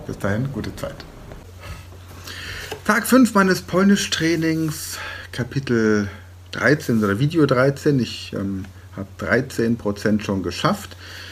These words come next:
und komm gut voran, wobei es gar nicht darum geht, schneller voranzukommen als jemand anderes, sondern es geht einfach nur darum, heute ein bisschen besser Polnisch zu können als gestern und morgen ein bisschen besser als heute. Und das ist überhaupt beim Lernen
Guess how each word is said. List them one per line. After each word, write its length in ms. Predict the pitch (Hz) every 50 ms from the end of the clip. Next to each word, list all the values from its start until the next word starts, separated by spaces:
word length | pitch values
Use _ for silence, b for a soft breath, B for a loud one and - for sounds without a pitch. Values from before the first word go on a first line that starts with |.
| B B B B B B -
und 360 | - 127 123 123 120 120 117 -
komm 180 | 139 139 135
gut 160 | 127 127 120
voran, 400 | - - 113 98 113 139 202 214
wobei 200 | 170 131 135 139
es 140 | 147 143 -
gar 120 | - 156 175
nicht 180 | 175 156 160
darum 240 | 165 156 156 156 151
geht, 240 | 143 143 143 143 143
schneller 380 | - - 135 135 156 185 170
voranzukommen 640 | - - 139 135 143 147 139 - 139 - 139 127 123
als 140 | 120 120 -
jemand 240 | 127 113 113 110 -
anderes, 460 | - 156 170 175 170 180 170 165 -
sondern 500 | - 123 131 135 135 135 135 139 143 143 B B B B B B B B B B
es 180 | - 113 113 -
geht 120 | 127 78
einfach 200 | 85 143 139 151
nur 120 | 143 123
darum, 420 | 110 113 110 117 120 123 120 123 120 B B B B - -
heute 420 | 147 196 233 - - 202 202 - -
ein 120 | - 123 131
bisschen 300 | 147 147 143 - 135 117
besser 240 | 131 135 135 131 120
Polnisch 480 | - - 117 113 117 110 107 - - -
zu 120 | - 104
können 280 | - - 101 95 95 -
als 240 | - - - -
gestern 460 | - 180 202 196 - - 185 185 185 185 - - - -
und 200 | 101 - - 76 82
morgen 340 | 98 110 131 147 156 151 131
ein 100 | 120 117
bisschen 280 | 113 - - 110 101
besser 220 | 90 92 - - 60
als 220 | 73 87 - -
heute. 280 | 76 78 73 73 - -
Und 140 | 73 73
das 120 | 85 92 95
ist 240 | 90 90 - - -
überhaupt 320 | 85 87 80 87 87 -
beim 160 | - 90 87
Lernen 260 | 82 82 82 85 80